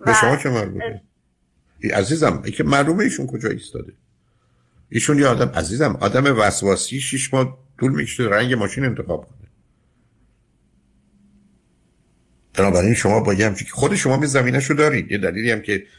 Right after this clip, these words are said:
Speaker 1: یه چیزایی رو در ایشون میپسندید برای خودتونه. برای شما خودتون یه زمینه از اضطراب و وسواس تو نوع بیان مطالبتون به من نشون می‌دید. و یه
Speaker 2: بله،
Speaker 1: دلیلش اینه که دو
Speaker 2: محکمم، بله.
Speaker 1: حالا خب، بنابراین، و ولی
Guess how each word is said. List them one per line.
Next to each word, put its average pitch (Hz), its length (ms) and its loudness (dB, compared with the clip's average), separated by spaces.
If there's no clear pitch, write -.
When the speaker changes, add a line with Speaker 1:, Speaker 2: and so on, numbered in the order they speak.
Speaker 1:
یه 98 80 -4
چیزایی 95 400 0
رو 92 80 0
در 87 120 2
ایشون 87 260 -4
میپسندید 87 560 -2
برای 107 180 2
خودتونه. 127 520 -6
برای 90 160 -2
شما 92 260 0
خودتون 107 280 -2
یه 107 80 2
زمینه 92 320 0
از 95 220 0
اضطراب 82 300 0
و 85 120 0
وسواس 123 320 0
تو 127 120 -6
نوع 117 320 2
بیان 95 500 0
مطالبتون 92 760 -2
به 78 80 -6
من 95 140 -2
نشون 95 280 -6
می‌دید. 78 320 -6
و 92 60 2
یه 110 120 4
Speaker 2:
بله، - 200 2
Speaker 1:
دلیلش - 240 4
اینه - 120 2
که - 100 2
دو 208 120 2
Speaker 2:
محکمم، - 160 -2
بله. 262 340 -6
Speaker 1:
حالا 123 200 0
خب، 117 160 2
بنابراین، 87 500 0
و 98 40 2
ولی 117 360 0